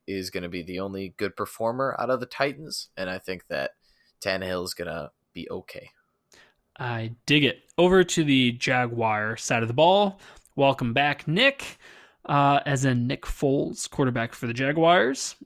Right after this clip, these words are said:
Speaker 2: Um, I'm excited to see what this Jaguar team can do against a, a pretty
Speaker 1: Yeah.
Speaker 2: good defense. Um, I think Nick Foles is a mid-tier Q B two this week.
Speaker 1: Mm-hmm.
Speaker 2: Um, starting D J Chark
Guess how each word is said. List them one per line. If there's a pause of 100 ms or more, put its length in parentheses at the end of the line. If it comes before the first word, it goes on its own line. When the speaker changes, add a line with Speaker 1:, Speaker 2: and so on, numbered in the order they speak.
Speaker 2:
Um, (180)
I'm
excited (120)
to
see (280)
what
this (120)
Jaguar (360)
team
can
do
against
a,
a
pretty
Speaker 1:
Yeah.
Speaker 2:
good
defense. (480)
Um,
I
think
Nick
Foles
is
a (640)
mid-tier
Q
B
two
this
week. (580)
Speaker 1:
Mm-hmm.
Speaker 2:
Um,
starting
D
J
Chark